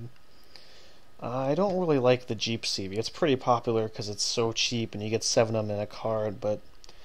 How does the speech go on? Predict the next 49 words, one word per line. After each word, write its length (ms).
they 100
only 200
have 160
five 320
H 240
P 100
and 80
they 80
don't 180
have 200
any 300
armor, 400
so 360
basically 520
any 240
stray 560
artillery 560
shell 380
or 180
whatever 500
will 180
really 320
kill 280
them, 220
and 220
then 340
that 200
cost 340
effectiveness 460
goes 200
out 180
the 60
window 260
when 100
you 80
need 80
to 60
pay 220
a 60
hundred 300
points 360
more 240
for 160
a 60
second 340
C 180
V 280
when 180
your 280